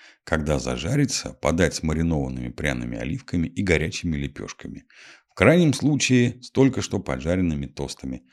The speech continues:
Запивать томатным соком с солью и черным перцем, и льдом. Да все южное побережье Аравийского полуострова будет вам завидовать. Древние римляне обязательно начинали даже самый пышный пир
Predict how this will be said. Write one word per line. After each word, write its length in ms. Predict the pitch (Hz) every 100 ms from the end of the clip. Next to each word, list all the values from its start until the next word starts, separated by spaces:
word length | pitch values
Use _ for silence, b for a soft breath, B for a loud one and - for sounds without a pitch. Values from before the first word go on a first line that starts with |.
| b b b -
Запивать 720 | 82 110 110 131 160 - - _
томатным 480 | 78 82 78 92 82
соком 340 | 147 143 110
с 80 | -
солью 420 | - 120 120 117
и 120 | -
черным 380 | 127 107 87 73
перцем, 480 | - 69 - 69 - -
и 80 |
льдом. 420 | 139 98 95 90 B B B B B _ _ _
Да 160 | -
все 180 | 127 -
южное 440 | 160 160 135 139 139
побережье 720 | 139 127 156 110 71 73 90
Аравийского 540 | 104 101 76 - 92
полуострова 580 | 87 127 151 151 95 82
будет 280 | 78 127 90
вам 160 | 98
завидовать. 580 | 78 65 60 58 60 - _ _ _ _ _ _ _ _ _ _ _ _ _ _ _
Древние 580 | 82 85 92 82 82 80
римляне 640 | 123 151 85 64 57 57 -
обязательно 560 | 78 73 85 143 120
начинали 500 | 85 76 87 107 117
даже 320 | 95 80 92 90
самый 480 | - 110 92 78
пышный 540 | 76 - 110 - 78 76
пир 340 | - 135 -